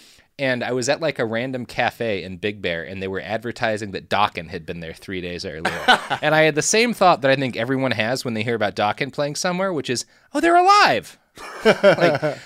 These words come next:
Speaker 1: I would have assumed the coke would have gotten them
Speaker 2: Oh,
Speaker 1: years
Speaker 2: God,
Speaker 1: ago. But
Speaker 2: right?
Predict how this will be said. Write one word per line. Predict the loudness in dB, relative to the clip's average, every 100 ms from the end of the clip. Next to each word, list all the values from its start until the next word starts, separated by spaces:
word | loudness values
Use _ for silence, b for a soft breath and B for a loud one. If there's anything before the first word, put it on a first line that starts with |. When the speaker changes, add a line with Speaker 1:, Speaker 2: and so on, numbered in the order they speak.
| B
Speaker 1:
I | 4
would | 6 6
have | 4
assumed | 0 -2 -2
the | 0
coke | 0 0
would | -2
have | -2
gotten | 0 0 -2
them | -8 -10 -14 0
Speaker 2:
Oh, | 6 8 8 6
Speaker 1:
years | 4 4
Speaker 2:
God, | 4 2
Speaker 1:
ago. | -4 -10
But | -4
Speaker 2:
right? | 0 0 -4